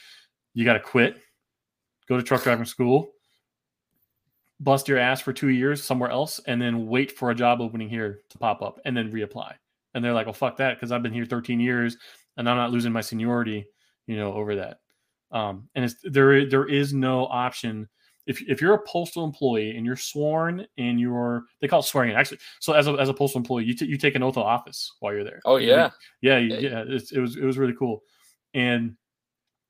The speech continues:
Speaker 1: um, yeah, on-, once you're sworn in and then you make regular, you're, you're set for life, but you're gonna be stuck doing that same job you do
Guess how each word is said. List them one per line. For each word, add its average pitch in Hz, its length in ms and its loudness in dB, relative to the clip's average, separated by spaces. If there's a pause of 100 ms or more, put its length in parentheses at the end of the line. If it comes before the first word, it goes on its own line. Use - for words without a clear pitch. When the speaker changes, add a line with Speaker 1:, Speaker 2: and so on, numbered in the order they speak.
(100)
Speaker 1:
um, 113 520 -2
yeah, 131 140 0
on-, 143 200 0
once 143 180 -2
you're 156 80 -2
sworn 147 320 0
in 165 280 0
and 120 200 -4
then 127 100 -2
you 123 80 0
make 127 180 -2
regular, 139 360 -2
you're, 151 320 -4
you're 147 140 -10
set 156 220 -8
for 123 100 -8
life, 160 280 -4 (320)
but 143 120 -2
you're 135 140 2
gonna 139 180 2
be 127 80 0
stuck - 380 -6
doing 123 260 0
that 113 220 -2
same 107 200 -8
job 107 300 -4
you 110 80 -8
do 104 300 -8